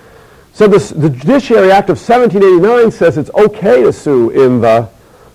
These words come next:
uh, Supreme Court. But Marshall says maybe the Judiciary Act of seventeen eighty-nine is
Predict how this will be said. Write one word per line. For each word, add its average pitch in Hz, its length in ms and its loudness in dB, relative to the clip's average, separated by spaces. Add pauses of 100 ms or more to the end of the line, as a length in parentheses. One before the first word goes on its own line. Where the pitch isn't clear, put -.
uh, 120 240 0
Supreme 123 480 -2
Court. 113 380 -4 (580)
But - 300 0
Marshall 175 340 0
says 156 240 -2
maybe 220 420 2
the 165 140 0
Judiciary 175 640 2
Act 165 200 0
of 156 100 -2
seventeen 170 500 0
eighty-nine 151 560 0
is 147 320 0